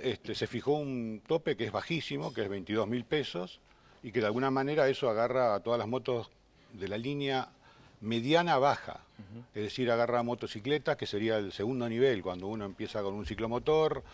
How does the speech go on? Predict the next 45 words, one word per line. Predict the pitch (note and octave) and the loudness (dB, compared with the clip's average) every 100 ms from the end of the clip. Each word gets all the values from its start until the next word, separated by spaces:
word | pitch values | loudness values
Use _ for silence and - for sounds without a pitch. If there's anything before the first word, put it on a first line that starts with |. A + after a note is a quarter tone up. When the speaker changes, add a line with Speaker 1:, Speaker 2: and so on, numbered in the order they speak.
| - - - - - | -20 -20 -20 -20 -20
Speaker 1:
eh, | - - A2+ A#2 | -20 -18 -12 -4
diez | A2+ G#2 | 0 0
mil | A#2 A2+ | -2 -2
pesos, | - D3+ - C3+ | 2 2 2 -4
quince | A2+ G#2 A#2 | -4 -6 -6
mil | A#2 | -6
pesos | - A#2 A2 | -4 -4 -4
una | G#2 G#2+ | -6 -6
motocicleta | A2 A2 A2 - A#2+ A#2 A#2 G#2 G2 | -4 -6 -8 -8 -8 -4 0 0 0
para | G#2 F#2+ F#2+ | -2 -2 -2
trabajo | G#2 C#3 D3 B2 | 2 4 4 2
mínima, | B2 E3+ D#3+ D#3+ F3 G3 | 0 0 -2 -2 -4 -4
Speaker 2:
Sí. | A2+ | -6
Speaker 1:
y | |
cuando | G#2 A2 A2 | -2 -2 0
necesita | G#2+ G2+ G2+ F#3+ G3 C3 | -4 -6 -6 -6 0 0
cambiar | A2+ G#2+ A2+ D#3+ A#2+ | 2 -2 2 2 2
esa | G2 G#2 | -2 -6
motocicleta, | G#2 G2 - A#2+ C#3 A#2 D#3 - - - - - - | -8 -8 -10 -4 -4 -4 -10 -10 -20 -20 -20 -20 -4
tiene | B2+ C3+ | -2 0
que | B2+ | 0
saltar | C3+ B2+ D3 | 0 0 0
una | C#3+ | 0
motocicleta | C3 A#2 A2+ C#3+ D#3 | -2 -4 -6 0 2
que | A#2+ | 4
ya | C#3 C#3 | 4 4
se | - | 2
va | B2 C3 | 2 2
fuera | - - D3 C#3+ | -2 0 2 4
del | B2+ | 2
alcance | A2 G#2 G2+ D#2+ D2 E2 | 2 0 -2 -4 -8 -12
del | D2+ | -8
trabajador. | D#2 D2 D2+ C2+ - - - - - - | -8 -6 -10 -12 -14 -20 -20 -20 -20 -16
Speaker 2:
Miguel, | B2+ C#3 D#3 | -8 -4 -2
cuando | D#3 D3 C#3 C#3 | -2 -2 -2 2
vamos | F3+ F#3+ - | 0 0 -4
a | |
las | D#3 C#3+ | -6 -6
importaciones, | C#3 C3 - D3+ - G3 G3+ D#3 | -8 -10 -4 -4 -2 -4 -4 -4
durante | C#3+ C#3 C3 | -6 -6 -6
el | |
último | C#3+ D3 C#3+ | -8 -8 -8
tiempo | D#3 E3 E3 | -8 -8 -8
se | - | -6
habló | B2+ C#3+ C#3+ | -4 -2 -4